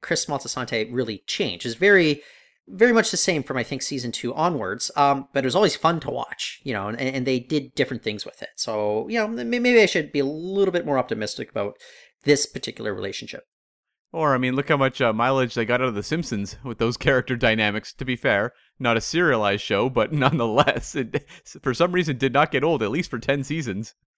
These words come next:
Speaker 1: At least for ten seasons, yeah. Um,
Speaker 2: Yeah.
Speaker 1: one other thing I, I, I wanna bring up, it still kinda irks me, uh, the Shax's return.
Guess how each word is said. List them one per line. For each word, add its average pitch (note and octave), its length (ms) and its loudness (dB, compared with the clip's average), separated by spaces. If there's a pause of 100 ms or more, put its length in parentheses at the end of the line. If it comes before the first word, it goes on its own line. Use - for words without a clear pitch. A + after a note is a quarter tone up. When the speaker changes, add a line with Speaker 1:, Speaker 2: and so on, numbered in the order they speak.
(140)
Speaker 1:
At E3+ 120 2
least B3 160 4
for A3+ 60 2
ten D#3 220 2
seasons, G#2+ 540 -12
yeah. G#2 240 -4 (220)
Um, E4 280 -2
Speaker 2:
Yeah. G#3 220 -2
Speaker 1:
one F4 100 -2
other F#4 160 4
thing C4 200 2
I, G3+ 80 6
I, F3+ 140 2
I F3 80 2
wanna E3 140 2
bring D3 220 0
up, D3 260 2 (380)
it E3 240 -12
still A#3 320 4
kinda G#3+ 240 4
irks C#3 260 0
me, C#3+ 240 -2
uh, D#3+ 240 -6
the D3+ 300 0
Shax's F3+ 520 0
return. C#3 520 -2